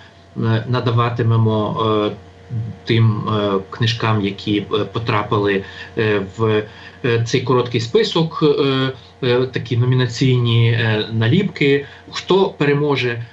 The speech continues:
ми дізнаємося під час церемонії відкриття букфоруму. Оголосить переможця голова журі Андрій Курков.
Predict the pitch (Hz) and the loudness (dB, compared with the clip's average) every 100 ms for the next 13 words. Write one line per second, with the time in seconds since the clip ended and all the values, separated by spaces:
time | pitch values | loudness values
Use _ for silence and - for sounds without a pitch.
0 | 117 127 123 127 135 117 117 - - 139 | -6 -6 -4 -2 0 0 -2 -4 -4 -4
1 | - - - 135 127 127 131 123 120 117 | -4 -10 -4 -2 0 0 0 0 0 -2
2 | 113 113 113 113 113 - 196 214 190 160 | -2 -4 -2 -2 -2 -4 2 4 4 4
3 | 143 135 - - 117 135 139 120 - 117 | 2 0 -2 -2 2 2 2 -2 -4 0
4 | 117 120 117 117 101 113 110 110 113 110 | 0 0 -2 -2 -2 0 0 0 0 0
5 | 117 117 113 110 127 117 196 214 151 | 0 0 0 0 -2 2 4 4 2